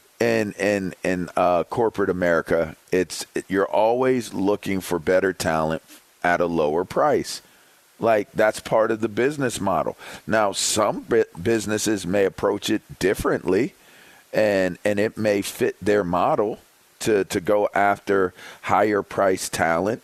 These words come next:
and pay that high price talent top dollar to do what it is. You, you acquire talent, and that talent comes in, and you get an R O I on,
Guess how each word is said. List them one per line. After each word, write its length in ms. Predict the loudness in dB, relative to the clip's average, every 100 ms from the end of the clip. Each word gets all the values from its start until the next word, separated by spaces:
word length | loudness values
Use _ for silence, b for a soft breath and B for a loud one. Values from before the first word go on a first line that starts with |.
| -4
and 220 | -4 -2
pay 200 | 0 2
that 220 | 2 0
high 220 | 0 0 0
price 400 | 0 0 0 -2
talent 420 | -2 0 -2 -6 B B B -6
top 440 | 0 0 -2 -2
dollar 520 | 0 2 2 0 -2 -8
to 120 | -8 -4
do 200 | -2 0
what 200 | 0 2
it 100 | 2
is. 340 | 2 2 -2
You, 180 | -4 -4 -4 -6
you 160 | -4 -4
acquire 460 | 0 0 2 0
talent, 520 | -2 -2 -2 -2 -4 -4
and 200 | -4 0
that 160 | -2 0
talent 400 | -2 0 -2 -2
comes 320 | -4 -2 -2
in, 260 | -2 -2 -8 B B B
and 380 | -2 0 0 -2
you 120 | -4
get 200 | 0 0
an 120 | 2 0
R 240 | 2 2
O 120 | 2
I 320 | 2 2 2
on, 340 | 0 0 -2